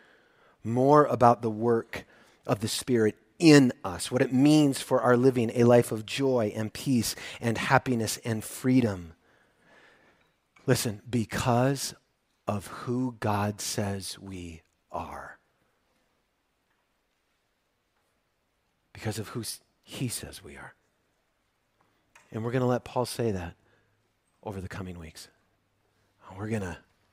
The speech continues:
you wanna talk about wave upon wave of grace? It's gonna happen.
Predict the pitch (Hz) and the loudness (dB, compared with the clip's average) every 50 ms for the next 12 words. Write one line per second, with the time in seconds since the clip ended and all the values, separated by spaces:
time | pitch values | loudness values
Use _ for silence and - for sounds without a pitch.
0 | _ _ _ _ _ _ _ - 131 131 135 - 135 123 123 110 113 104 92 90 | _ _ _ _ _ _ _ -4 -2 0 2 2 4 4 4 4 2 2 0 -2
1 | 85 - _ _ _ _ _ _ _ _ _ _ _ _ _ - 107 113 117 120 | -6 -10 _ _ _ _ _ _ _ _ _ _ _ _ _ -4 0 2 4 4
2 | 120 113 110 - - 117 110 104 101 101 107 110 107 92 85 80 - - - 85 | 2 2 -2 -4 -4 -4 -4 -4 -2 -2 -2 -2 -2 -4 -10 -14 -16 -18 -16 -14
3 | 80 82 82 95 117 123 - - - - - - _ _ _ _ _ _ _ _ | -12 -10 -8 -8 -6 -6 -6 -8 -8 -10 -12 -16 _ _ _ _ _ _ _ _
4 | _ _ 1077 1077 1077 1077 1077 1077 1047 1017 960 932 906 855 807 784 740 _ _ _ | _ _ -4 -4 -4 -4 -4 -6 -4 -4 -4 -4 -6 -8 -12 -14 -18 _ _ _
5 | _ _ _ _ _ _ _ _ _ _ _ _ _ _ _ _ _ _ _ _ | _ _ _ _ _ _ _ _ _ _ _ _ _ _ _ _ _ _ _ _
6 | _ _ _ _ _ _ - - 95 - - - 104 85 82 - - 90 90 - | _ _ _ _ _ _ -14 -14 -12 -12 -10 -10 -10 -10 -10 -10 -10 -10 -10 -10
7 | - 82 76 73 | -12 -14 -16 -16